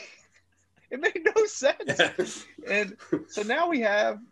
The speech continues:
Speaker 1: a new offensive scheme. But if we can get a gelled offensive line, there's talent there. They're just so young and haven't played together. If we can, if we can get Lindsley,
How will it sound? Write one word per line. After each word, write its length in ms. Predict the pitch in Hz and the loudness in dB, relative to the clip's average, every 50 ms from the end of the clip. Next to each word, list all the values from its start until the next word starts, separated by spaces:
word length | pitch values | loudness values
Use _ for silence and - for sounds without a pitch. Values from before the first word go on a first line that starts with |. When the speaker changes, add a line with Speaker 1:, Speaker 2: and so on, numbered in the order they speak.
| _ | _
Speaker 1:
a 140 | - 165 170 | 0 0 0
new 240 | 160 160 185 208 202 | 0 0 -2 -2 0
offensive 560 | 185 190 190 190 - - 175 175 160 160 143 | 2 2 2 0 -2 -4 -8 -8 -8 -10 -10
scheme. 300 | - - - 139 143 143 | -10 -8 -8 -6 -4 -2
But 100 | 139 139 135 | -4 -4 -2
if 40 | - | -4
we 100 | 208 254 | -4 -4
can 140 | - 254 | -2 2
get 160 | 214 202 185 160 | 6 6 6 6
a 60 | 139 | 6
gelled 460 | 117 - - - 123 131 139 185 202 - | 2 0 0 2 6 8 8 8 8 8
offensive 560 | - 151 160 165 - - 185 185 - 165 131 | 8 8 8 8 6 2 -2 -2 -4 -6 -6
line, 160 | 117 104 101 101 | -6 -8 -6 -6
there's 200 | 107 110 110 - - | -6 -6 -6 -8 -10
talent 460 | - - 123 151 175 202 220 - - | -12 -12 -6 -2 0 0 0 0 4
there. 240 | 147 135 131 131 131 | 6 6 8 6 6
They're 140 | 127 113 101 | 2 0 -6
just 380 | - 113 - - - - - | -8 -10 -8 -8 -8 -6 0
so 220 | - 131 151 170 180 | 2 4 4 4 4
young 520 | 175 147 139 135 139 139 139 143 143 135 | 4 4 4 6 4 4 2 0 -2 -4
and 100 | 131 - - - - | -6 -8 -8 -10 -6
haven't 320 | - 127 135 143 160 143 - | -2 -2 0 0 -2 -4 -2
played 280 | - 135 131 131 127 | 2 4 4 4 4
together. 480 | 123 117 120 120 120 120 120 117 113 - _ _ _ _ _ - | 4 6 8 10 10 10 8 6 6 2 _ _ _ _ _ -4
If 160 | - 113 - | -4 -4 0
we 160 | 123 131 135 139 | 2 2 2 4
can, 320 | 143 135 123 123 120 110 | 4 4 4 4 2 0
if 160 | - 120 - - | -2 -4 -2 0
we 140 | 131 127 | 0 0
can 160 | 131 131 117 113 | 0 0 0 4
get 240 | 131 151 165 - | 6 6 8 8
Lindsley, 560 | 160 151 143 143 135 131 135 131 127 123 123 | 8 6 6 6 6 6 8 8 8 8 6